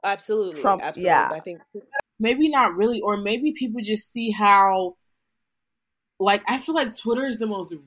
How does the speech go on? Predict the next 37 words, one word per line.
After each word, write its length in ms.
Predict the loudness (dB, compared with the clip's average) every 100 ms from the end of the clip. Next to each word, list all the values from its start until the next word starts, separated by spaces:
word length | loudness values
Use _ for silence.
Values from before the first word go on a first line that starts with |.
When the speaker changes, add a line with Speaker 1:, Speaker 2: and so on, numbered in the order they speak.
| -8
Speaker 3:
realist 600 | -4 -4 -2 -4 -6 -16 -2
Speaker 1:
It 40 |
Speaker 3:
platform 580 | 2 2 2 -4 -4 -6
Speaker 1:
is. 60 |
Speaker 3:
we 200 | -8 -10 -6
have. 300 | 0 0 0
Like, 180 | -4 -10 -12 _ _ _ _ _ _
he 120 | -6
started 340 | -2 0 2 0
making 240 | -2 -2
all 120 | -4
those 260 | -4 -6 -8
changes, 480 | -8 -8 -6 -6 -8
then 140 | -10
people 200 | -12 -12
started 240 | -8 -8 -8
getting 160 | -10
into 140 | -12 -12
those 300 | -12 -12 -16 -10
Speaker 1:
Mm-hmm. 40 | -4
Speaker 3:
threads 520 | 2 2 2 0 -6
and, 140 | -10 -8
like, 340 | -6 -4 -6 _ _ _ _
bringing 300 | -12 -8 -8 -4
back 220 | -2 -2 -4
the, 100 | -12 -10
it's 220 | -10 -8 -2
like, 320 | 0 0 -6 _ _ _ -8
Twitter 260 | -4 -2 -2
was 160 | -4 -6
just 240 | -8 -6
that 300 | 0 2 0 -4
space 560 | -14 -6 -2 -2 -4
where 180 | -6 -4
it 80 | -4
was, 240 | -6 -6
like, 440 | -4 -4 -2 -6